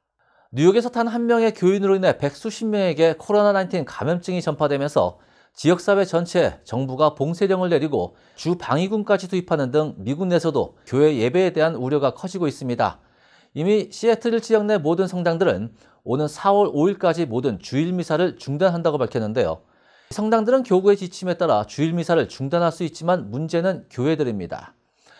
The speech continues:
일단 미국 내에서는 수정헌법 일 조가 있어 정부가 강제로 교회 등의 예배를 금지할 수는 없습니다. 하지만 사태가 심각한 만큼 스스로 예배 활동을 자제해 줄 것을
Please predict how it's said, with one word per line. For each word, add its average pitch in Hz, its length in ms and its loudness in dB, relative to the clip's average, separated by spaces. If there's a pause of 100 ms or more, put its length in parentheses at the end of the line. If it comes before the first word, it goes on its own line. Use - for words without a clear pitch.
(180)
일단 196 240 4
미국 196 220 0
내에서는 185 520 0
수정헌법 208 720 0
일 151 160 -4
조가 165 260 2
있어 98 420 -2 (420)
정부가 185 460 0
강제로 127 580 0
교회 127 220 2
등의 139 300 -2
예배를 117 540 0
금지할 143 400 -2
수는 165 320 -6
없습니다. 123 680 -6 (360)
하지만 156 280 0
사태가 202 440 0
심각한 196 480 -2
만큼 175 400 0
스스로 170 440 -2
예배 135 220 0
활동을 175 480 -2
자제해 120 320 -6
줄 170 140 -8
것을 104 440 -2